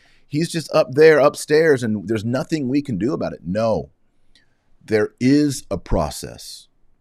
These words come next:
There is an intervention that can be done. And it is time, I believe, again, this is just a guy on a webcam talking, that we begin a process.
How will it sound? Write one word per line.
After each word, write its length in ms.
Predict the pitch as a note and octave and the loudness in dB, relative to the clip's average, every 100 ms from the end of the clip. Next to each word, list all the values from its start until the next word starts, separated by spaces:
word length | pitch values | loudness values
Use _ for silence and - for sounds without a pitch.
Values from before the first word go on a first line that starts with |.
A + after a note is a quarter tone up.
| _ _ _ _ _ _ _ _ _ | _ _ _ _ _ _ _ _ _
There 180 | A2+ A#2 | -2 -2
is 380 | B2 D3 D#3+ C#3 - | 2 2 2 -2 -4
an 200 | A2+ A2+ | -6 -4
intervention 920 | B2 B2+ - F#2 E2+ G#2+ A2 - B1+ - _ _ _ _ _ _ _ _ _ | -4 -4 -6 -8 -4 -4 -4 -10 -12 -16 _ _ _ _ _ _ _ _ _
that 220 | A2+ - | -4 -4
can 300 | - B2+ B2+ | -6 -4 -2
be 160 | G2+ F#2+ | -2 -2
done. 340 | G2+ G#2 D2+ - _ _ - | -2 -2 -4 -10 _ _ -6
And 100 | A2+ | -2
it 120 | A2+ | -2
is 160 | - - | -2 -6
time, 640 | - F#3+ G3+ D#2 A#1 - _ _ _ _ _ _ | -6 -2 0 -2 -6 -18 _ _ _ _ _ _
I 200 | A#2 E3+ | 0 2
believe, 420 | E3 F#2 C2+ C2+ | 2 0 -4 -8
again, 260 | F#2 A2 D2+ | -6 -6 -6
this 160 | G2 A2+ | -8 -8
is 240 | F#2+ - _ _ | -12 -14 _ _
just 260 | F#2 - _ | -12 -12 _
a 40 | D#2+ | -6
guy 200 | G2+ G#2 | -4 -4
on 80 | |
a 40 | F2 | -2
webcam 440 | G#2 F#2+ E2+ C#2 | -2 -2 -6 -8
talking, 360 | D#2 C#2+ - D2 _ _ _ | -8 -10 -12 -16 _ _ _
that 140 | A#2 | -6
we 100 | A2+ | -4
begin 500 | F2+ G2 E2+ A#2+ A#2+ - | -4 -6 -4 -2 -2 -6
a 40 | |
process. 720 | - G#2 E2+ - - - - | -6 -4 -4 -8 -16 -20 -20